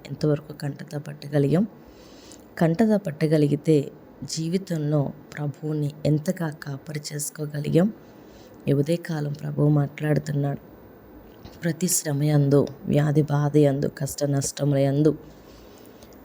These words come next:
ప్రభువు మనకి కాపరి అయి ఉన్నప్పుడు పచ్చిక గల చోట్లను ఆయన మనలను నడిపింపచేస్తాడు. ఆ నమ్మకం, ఆ విశ్వాసం కడవరకు ఉంచుకుని ప్రభు యొక్క మాటల్ని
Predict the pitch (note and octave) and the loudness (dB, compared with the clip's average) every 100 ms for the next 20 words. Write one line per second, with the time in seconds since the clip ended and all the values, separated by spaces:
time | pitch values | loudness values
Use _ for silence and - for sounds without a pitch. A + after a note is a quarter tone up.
0 | - F3 D#3+ F3+ A3+ F#3+ D#3 - - D3 | -2 0 0 4 4 4 -4 -10 -8 -4
1 | C#3+ D#3+ E3 D3 C#3+ C#3+ - D3 C#3 - | -2 0 2 4 2 0 0 0 0 -4
2 | - - - C#3 - F3 E3 D3 D3 - | -18 -16 -6 -4 -4 -4 -2 -2 -4 -8
3 | C#3 - C#3+ C#3+ - C#3+ C#3+ C#3+ C#3 C#3+ | -8 0 0 0 -4 -4 0 0 0 0
4 | C#3 C#3+ G3 - - - - C#3 C#3 D3+ | 2 2 2 -2 -14 -12 -2 -2 -2 -6
5 | C#3+ - C#3+ C#3 - C#3+ C#3 - - - | -8 -10 -12 -8 -8 -10 -14 -16 -20 -20
6 | - - - - D3+ C#3 D3 D#3 D#3+ E3 | -20 -20 -12 0 2 4 6 4 4 2
7 | D#3+ E3 - C#3 C3+ - C3+ C#3 - - | 2 -2 -2 -2 -2 -4 -2 -2 -4 -10
8 | - - - - - - - - D#3 D#3+ | -16 -20 -20 -20 -20 -20 -20 -2 4 6
9 | F3+ F#3+ F#3+ F#3 D3+ D3 - D3+ D3+ C#3+ | 6 4 4 2 2 -2 -2 0 2 0
10 | - - - D3 C#3+ D#3 D3 - C#3+ C#3+ | -4 -14 -4 -2 0 -2 -4 -2 -2 0
11 | C#3 D3 C#3 C#3+ D#3 | -2 -6 -4 -2 -2